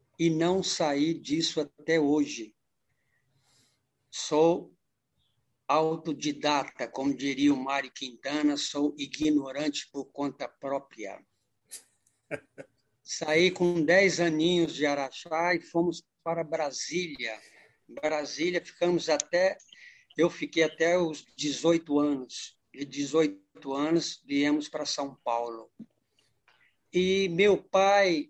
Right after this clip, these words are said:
trabalhava em jornal, era jornalista do interior de Minas, correspondente do estado de Minas. Ele gostava muito de ler, mas eu não lia.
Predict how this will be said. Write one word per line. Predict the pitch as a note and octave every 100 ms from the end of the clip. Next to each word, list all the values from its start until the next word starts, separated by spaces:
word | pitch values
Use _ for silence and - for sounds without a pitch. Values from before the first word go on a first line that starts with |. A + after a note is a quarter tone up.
| _
trabalhava | F3+ E3+ - F3 E3 E3+ E3+ E3
em | F3
jornal, | D#3+ F3 E3 D3+ D3+ D#3 D#3
era | F#3 E3+
jornalista | F3 F3 E3+ E3 D#3 G3+ F#3+ - D3+
do | D3 D3
interior | D3 D#3 C#3 C#3+ D3
de | C#3+
Minas, | D#3 F3 G3 G3 F#3+ - - - _ _ _ _ _ - - _ _ _ _
correspondente | C#3+ C#3 D3+ D3+ D3+ C#3 C#3 _ C3+ B2 C3 D3 D3 C#3+
do | B2+
estado | - - C3+ C#3
de | A#2
Minas. | B2+ C#3+ F3+ F#3 D3
Ele | F3 E3+
gostava | F3+ E3 F3 E3+ D#3
muito | E3 F3+
de | E3
ler, | F3 C#3+ C3 - _ _ _ _ _ _ _
mas | E3+ F#3 D#3
eu | F#3+ G3+
não | G#3+ G#3+ G#3
lia. | F#3+ G3 G3 F3 D3 -